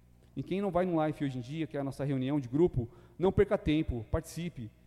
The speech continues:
E a comunhão, nem vou falar, né? É uma bênção também, né, amados? Glória a Deus. Segundo passo, levante e obedeça ao Senhor. Então esse foi o segundo passo de Paulo e deve ser o nosso também.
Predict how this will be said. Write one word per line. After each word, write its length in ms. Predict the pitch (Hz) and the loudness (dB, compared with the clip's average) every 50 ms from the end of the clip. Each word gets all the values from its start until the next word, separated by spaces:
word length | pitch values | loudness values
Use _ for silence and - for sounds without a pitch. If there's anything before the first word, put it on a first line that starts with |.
| - - - | -20 -14 -2
E 80 | - 151 | -2 0
a 20 | |
comunhão, 360 | - - 170 170 165 165 175 | 0 2 0 2 2 2 2
nem 100 | 180 185 | 0 0
vou 80 | 185 180 | -2 -2
falar, 300 | 175 196 175 151 143 139 | 0 2 2 2 2 2
né? 120 | 143 147 | 0 -2
É 40 | 151 | -2
uma 120 | 147 151 143 | -2 -2 0
bênção 320 | 131 143 147 143 156 151 | 0 0 0 0 -2 -4
também, 320 | 143 160 143 131 127 127 | -4 -4 -2 -2 -4 -2
né, 80 | 123 143 | -2 -2
amados? 400 | 139 131 120 - 113 - - - - - - - - - - - | -2 -2 -4 -6 -8 -12 -18 -20 -20 -20 -20 -20 -20 -20 -20 -10
Glória 280 | 120 127 135 143 147 151 | 0 4 4 6 4 4
a 40 | |
Deus. 480 | 139 120 120 117 113 110 107 - - - - - - - - - - - - - - - - - - - - - | 2 0 -4 -4 -4 -4 -6 -10 -16 -20 -20 -20 -20 -20 -20 -20 -20 -20 -20 -20 -20 -20 -20 -20 -20 -20 -20 -20
Segundo 720 | - - 180 165 147 156 196 226 233 190 226 233 214 190 170 165 - - - - | -4 -2 -2 0 0 0 -2 -2 -2 -2 -2 -2 -2 -4 -8 -14 -18 -20 -20 -2
passo, 480 | - 170 160 156 147 - - - 117 110 - - - - - - - - - - - | 0 2 2 2 0 -2 -6 -10 -12 -12 -14 -18 -20 -20 -20 -20 -20 -20 -20 -14 -6
levante 840 | 139 151 147 127 123 139 165 180 208 202 - - 214 220 214 196 - - - - - | -4 -4 -4 -2 2 2 2 2 2 -2 -6 -8 -8 -8 -8 -10 -14 -20 -20 -20 -14
e 140 | - 143 151 | -4 -2 0
obedeça 480 | 143 156 147 131 123 143 151 147 - | 0 0 -2 2 2 2 2 2 2
ao 40 | 160 | -4
Senhor. 460 | - - 190 175 139 127 120 117 117 - - - - - - | -4 -4 -4 -2 -2 -2 -2 -2 -4 -8 -12 -20 -20 -20 -6
Então 140 | - 180 185 | -2 0 0
esse 120 | 196 - - | 0 -2 -4
foi 140 | - 196 | -4 -4
o 40 | 185 | -4
segundo 280 | - - 170 190 196 196 | -2 -4 -4 -4 -4 -4
passo 560 | - - 170 180 202 190 - - 147 131 123 - - - | -2 -2 -2 -2 -4 -8 -8 -12 -14 -14 -14 -16 -18 -14
de 100 | 131 143 | -14 -14
Paulo 480 | - - 151 175 202 196 170 139 120 - - - - - - - - | -4 -2 0 0 0 0 -4 -6 -8 -10 -16 -20 -20 -20 -20 -20 -16
e 80 | - 151 | -14 -6
deve 260 | 135 156 170 175 175 | 0 0 0 0 -2
ser 140 | 151 - 196 | -4 -4 -4
o 60 | 190 | -4
nosso 240 | 185 190 185 - - | -2 -4 -6 -6 -6
também. 440 | - 175 160 147 135 123 113 110 | -6 -4 -2 -2 -4 -4 -8 -12